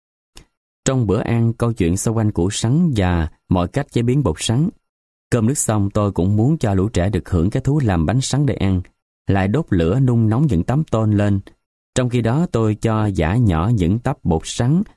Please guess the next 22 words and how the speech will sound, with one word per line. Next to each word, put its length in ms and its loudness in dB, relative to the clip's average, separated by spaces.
rồi 340 0
hòa 220 0
bột 360 0
với 180 0
một 260 0
chút 160 -4
sữa 320 0
cho 120 0
dẻo. 360 0
Mọi 160 2
người 180 2
hăm 240 0
hở 280 0
bắt 160 -4
tay 180 0
vào 180 0
việc. 220 0
Mỗi 180 2
người 260 2
cầm 360 0
một 240 -2
gáo 220 -2